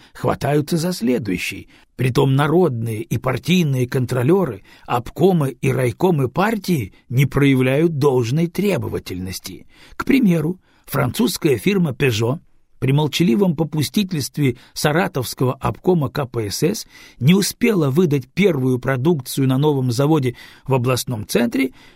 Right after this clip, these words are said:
как начала строительство завода для производства грузовиков в городе Балаково». Да, передовица подтверждала, что в здешней Москве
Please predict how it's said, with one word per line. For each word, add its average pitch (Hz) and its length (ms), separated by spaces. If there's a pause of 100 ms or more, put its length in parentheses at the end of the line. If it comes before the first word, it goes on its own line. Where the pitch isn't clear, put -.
(100)
как - 260 (140)
начала 107 500 (160)
строительство 139 800
завода 110 560
для 143 160
производства 113 720
грузовиков 127 800
в 156 80
городе 131 500 (280)
Балаково». 175 680 (600)
Да, 123 260 (380)
передовица 135 640
подтверждала, 143 880 (240)
что - 220
в 107 60
здешней 143 640
Москве 131 600